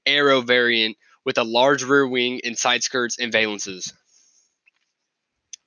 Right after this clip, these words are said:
This generation of Silvia was only sold in Japan, Australia, and New Zealand, but was available as a gray import in other countries.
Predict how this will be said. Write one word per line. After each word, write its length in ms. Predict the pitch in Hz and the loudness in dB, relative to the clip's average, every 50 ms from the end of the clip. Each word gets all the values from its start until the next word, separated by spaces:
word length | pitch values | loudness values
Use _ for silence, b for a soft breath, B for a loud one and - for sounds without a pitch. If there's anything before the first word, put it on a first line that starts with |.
| - - _ _ B B B B B B B B B B B B _ _ _ _ _ _ _ _ _ _ _ _ _ _ _ _ _ | -20 -20 _ _ B B B B B B B B B B B B _ _ _ _ _ _ _ _ _ _ _ _ _ _ _ _ _
This 200 | 135 160 156 - | -2 0 2 2
generation 560 | 175 180 180 170 156 156 156 - 175 156 143 | 2 4 4 4 4 2 2 0 0 0 0
of 100 | 143 131 | 0 0
Silvia 460 | - - - 147 143 131 139 135 135 | 0 2 2 2 2 4 4 4 4
was 180 | 127 127 120 - - | 2 0 -2 -2 0
only 240 | 143 151 160 156 151 | 2 2 4 4 4
sold 280 | 143 - 160 143 139 131 | 2 2 2 2 0 0
in 80 | 127 | -2
Japan, 440 | 120 120 113 - 139 120 107 101 98 | -4 -4 -6 -4 -4 -4 -4 -4 -6
Australia, 480 | - 110 110 - - 147 151 165 165 165 | -6 -6 -4 0 2 4 4 4 4 4
and 100 | 160 160 | 2 0
New 80 | 151 | -2
Zealand, 520 | 139 127 139 143 147 143 147 143 139 123 - | -2 0 2 2 2 2 2 0 -2 -2 0
but 280 | 139 127 120 - - - | 2 2 2 0 -4 -2
was 340 | 123 127 123 120 113 113 | 0 0 0 0 -2 -6
available 800 | - 120 117 120 131 147 151 151 143 135 147 151 151 151 156 156 - _ - | -10 -6 -2 0 2 4 4 4 2 2 2 2 2 2 0 -2 -6 _ -2
as 200 | 131 135 127 117 | -2 -2 0 -2
a 100 | 107 104 | -4 -4
gray 460 | 104 104 117 117 123 131 131 135 143 | -6 -8 -4 0 2 4 4 4 2
import 640 | - 131 135 135 131 - - 139 127 123 120 - - | 0 -2 -2 -4 -6 -8 -6 -4 -2 -2 -2 -2 -4
in 160 | - 120 117 - | -4 -6 -4 -2
other 300 | 123 131 123 127 120 117 | -2 -2 0 -2 -4 -6
countries. 520 | - - 113 104 - - 101 98 95 - | -6 -6 -8 -8 -8 -10 -12 -14 -16 -18